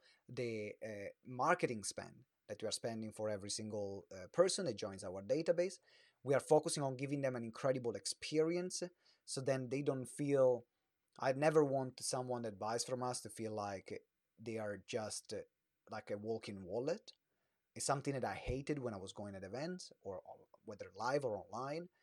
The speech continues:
and we are really careful of cre-, helping creating this great customer experience. And you combine great customer experience with a great offer,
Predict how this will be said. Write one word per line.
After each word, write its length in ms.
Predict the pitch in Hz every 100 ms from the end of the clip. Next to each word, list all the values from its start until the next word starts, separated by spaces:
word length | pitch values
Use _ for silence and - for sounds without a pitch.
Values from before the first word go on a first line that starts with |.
| _ _ -
and 180 | 101 101
we 120 | 107
are 80 | 98
really 480 | 104 131 147 139 120
careful 720 | - 117 110 - 101 92 - 117
of 320 | 110 101 95 98 _ _ _ -
cre-, 260 | 151 -
helping 420 | - 143 156 135 117
creating 640 | - 131 120 135 147 135
this 120 | 113
great 280 | - 123 110
customer 400 | - 113 - 98
experience. 720 | - - 240 196 117 104 104 - - - - _ -
And 300 | 180 196 185
you 120 | 175
combine 440 | 165 151 147 147 135
great 220 | 139 -
customer 320 | 139 131 135
experience 420 | 123 - 147 135
with 100 | 127
a 40 | 120
great 280 | 123 110
offer, 480 | 131 240 - 123 120